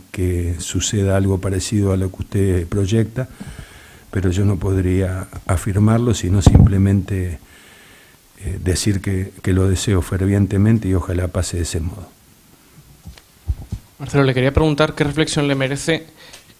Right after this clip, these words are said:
Speaker 2: que si todo parece, si como todo parece indicar, Amorebieta acaba terminando Athletic, que en un año tres de los jugadores más importantes hayan decidido, eh, llevar su camino profesional por otro lado.
Speaker 1: No, no, no, no me merecen reflexiones las, las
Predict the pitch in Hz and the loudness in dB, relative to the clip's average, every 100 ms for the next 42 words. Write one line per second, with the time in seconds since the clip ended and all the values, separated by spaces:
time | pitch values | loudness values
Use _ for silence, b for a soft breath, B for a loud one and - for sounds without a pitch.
0 | _ - 120 117 120 120 117 117 113 - | _ -4 -2 0 -2 -2 -2 -4 -6 -8
1 | 120 110 135 175 127 127 131 123 123 120 | -8 -2 0 0 -2 -2 -2 -2 -2 -2
2 | 117 113 110 131 131 123 139 143 135 135 | -4 -6 -8 -6 -2 -2 0 0 0 0
3 | 131 127 127 120 120 120 123 123 127 123 | -2 -2 0 -2 -2 -2 -2 -2 -2 -2
4 | 120 123 127 139 139 131 139 143 143 147 | -2 -2 -2 -2 -2 0 2 2 2 0
5 | 143 131 123 131 - 131 127 135 123 127 | -2 -6 -4 -4 -2 0 0 -2 -4 -4
6 | 120 113 127 123 127 127 123 120 - 120 | -4 -4 -4 -4 -4 -4 -6 -6 -6 -2
7 | 120 123 120 B B B B - 107 107 | 0 -2 -4 B B B B -6 -4 -6
8 | 110 117 - 120 120 123 117 113 - 117 | -4 -4 -2 -2 -2 -2 -4 -6 -6 -4
9 | 110 117 113 104 101 - - - - _ | -4 -4 -6 -8 -8 -10 -14 -16 -20 _
10 | _ _ - - 202 135 107 92 85 - | _ _ -20 -6 0 2 2 0 -2 -2
11 | 104 101 101 98 104 101 95 98 - 95 | 0 2 0 0 2 4 4 2 0 0
12 | 92 92 - 87 - 107 110 107 98 95 | 0 -2 -2 -4 0 2 4 4 4 0
13 | 71 - - 90 90 92 98 90 - - | -2 -10 -8 -2 0 0 -4 -8 -10 -14